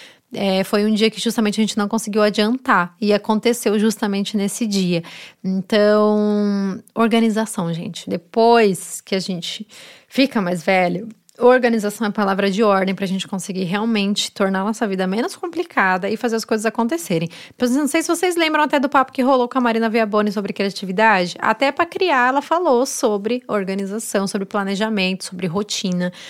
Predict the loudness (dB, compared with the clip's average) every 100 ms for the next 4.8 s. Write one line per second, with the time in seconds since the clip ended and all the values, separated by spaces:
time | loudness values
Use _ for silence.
0 | -20 -14 -8 -2 -2 0 -2 -2 0 0
1 | 2 2 2 2 0 -2 -2 -2 0 -2
2 | -4 -6 -8 -12 -20 -20 _ 0 2 4
3 | 2 2 2 2 -2 -10 -2 0 0 0
4 | 0 4 6 6 4 0 -2